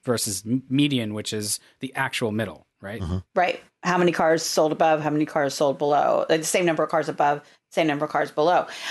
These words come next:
Speaker 3: Uh, you know, I, I did a quick search. I couldn't find anything. I think he's right. I think it's really
Speaker 2: Yeah.
Speaker 3: hard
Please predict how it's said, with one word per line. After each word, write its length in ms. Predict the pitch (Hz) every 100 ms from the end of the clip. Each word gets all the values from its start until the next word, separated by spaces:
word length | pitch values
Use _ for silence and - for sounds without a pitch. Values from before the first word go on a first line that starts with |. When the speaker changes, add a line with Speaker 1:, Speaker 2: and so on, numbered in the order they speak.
| - - -
Speaker 3:
Uh, 120 | 240 -
you 160 | 294
know, 240 | 294 269 -
I, 340 | 226 285 254 -
I 160 | 208 247
did 200 | 226 302
a 60 |
quick 320 | 330 - 311 -
search. 240 | 311 311 -
I 120 | 208
couldn't 400 | 233 - 427 -
find 360 | - 196 254 311
anything. 580 | 156 151 147 131 131 -
I 120 | 175
think 260 | 180 247 311
he's 260 | 240 190
right. 480 | 151 151 247 151 127
I 80 | 151
think 240 | 160 196
it's 240 | 233 - -
really 360 | 160 180 185
Speaker 2:
Yeah. 100 | 185
Speaker 3:
hard 500 | 185 180 170 170 170